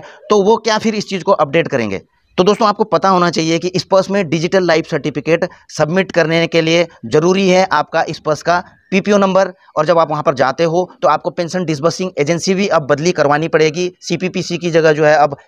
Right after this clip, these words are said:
स्पर्श पीसीडीए करवाना पड़ेगा, पेंशन सैंक्शनिंग अथॉरिटी उसमें चेंज करवानी पड़ेगी, और जहाँ पर पुराना पीपीओ नंबर पहले आप डालते थे वहाँ पर नया स्पर्श का पीपीओ नंबर डालना पड़ेगा। उसके बाद जब आप डीएलसी सबमिट करोगे तब जाके आपका स्पर्श पीसीडीए में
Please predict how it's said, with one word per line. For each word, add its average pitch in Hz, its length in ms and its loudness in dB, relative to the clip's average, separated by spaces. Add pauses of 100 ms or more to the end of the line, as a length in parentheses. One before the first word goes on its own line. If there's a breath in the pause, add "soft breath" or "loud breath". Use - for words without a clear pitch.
स्पर्श 170 260 -2
पीसीडीए 170 420 -2
करवाना 151 300 0
पड़ेगा, 151 400 0 (240 loud breath)
पेंशन 185 300 0
सैंक्शनिंग 190 480 2
अथॉरिटी 185 400 0
उसमें 170 220 -2
चेंज 151 240 -4
करवानी 135 320 -2
पड़ेगी, 131 460 -2 (200 loud breath)
और 165 120 4
जहाँ 160 220 -4
पर 202 160 0
पुराना 165 380 0
पीपीओ 143 280 -4
नंबर 127 280 0
पहले 120 240 -2
आप 110 180 -2
डालते 104 340 -4
थे 180 160 0 (220 loud breath)
वहाँ 143 200 0
पर 156 200 0
नया 139 360 0 (300 soft breath)
स्पर्श 247 400 0
का 226 120 0
पीपीओ 170 280 -2
नंबर 143 260 0
डालना 127 280 -2
पड़ेगा। 147 360 0 (200 loud breath)
उसके 196 260 -2
बाद 180 300 0
जब 190 160 0
आप 160 140 0
डीएलसी 147 320 -6
सबमिट 123 280 -4
करोगे 120 360 2 (300 soft breath)
तब 220 220 2
जाके 156 340 0
आपका 143 380 0 (160)
स्पर्श 185 520 2
पीसीडीए 151 440 0
में 170 240 2